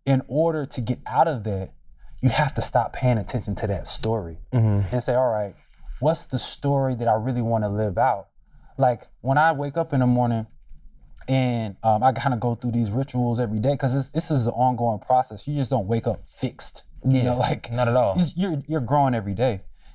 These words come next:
Speaker 1: That one of the things that I do for myself is, like, I, I look at, uh, so I got this list of all these wealthy people.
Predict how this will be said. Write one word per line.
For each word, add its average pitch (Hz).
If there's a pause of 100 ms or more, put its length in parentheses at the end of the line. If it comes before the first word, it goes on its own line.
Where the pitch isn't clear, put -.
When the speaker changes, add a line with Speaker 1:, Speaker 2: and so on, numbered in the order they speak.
(100)
Speaker 1:
That 127 (760)
one 147
of 139
the 131
things 135
that 117
I 110
do 120
for 123
myself 113
is, 107
like, 107 (560)
I, 135 (100)
I 135
look 143
at, 127
uh, 110 (220)
so 139
I 143
got 139
this 123
list 110
of 110
all 123
these 113
wealthy 117
people. 90